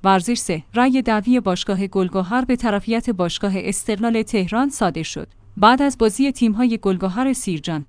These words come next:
و استقلال بود که باشگاه سیرجانی با ادعای اینکه آرمین سهرابیان مشمول خدمت سربازی است و استفاده از او در این بازیکن غیرمجاز بوده، شکایتی را به کمیتهٔ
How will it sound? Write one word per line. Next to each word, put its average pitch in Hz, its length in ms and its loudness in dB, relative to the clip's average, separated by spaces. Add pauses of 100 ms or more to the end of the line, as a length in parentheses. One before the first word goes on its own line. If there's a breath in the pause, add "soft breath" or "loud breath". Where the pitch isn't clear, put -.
و 202 60 6
استقلال 220 600 4
بود 208 200 0
که 226 100 2
باشگاه 196 440 2
سیرجانی 185 600 2
با 196 140 4
ادعای 226 540 2
اینکه 247 360 6
آرمین 208 440 4
سهرابیان 208 680 4
مشمول 254 440 6
خدمت 247 440 4
سربازی 196 580 2
است 180 240 0
و 185 80 4
استفاده 196 540 2
از 247 160 6
او 240 120 6
در 220 160 6
این 277 140 6
بازیکن 226 540 4
غیرمجاز 175 640 0
بوده، 156 320 -4
شکایتی 277 580 4
را 220 120 6
به 196 140 4
کمیتهٔ 233 400 4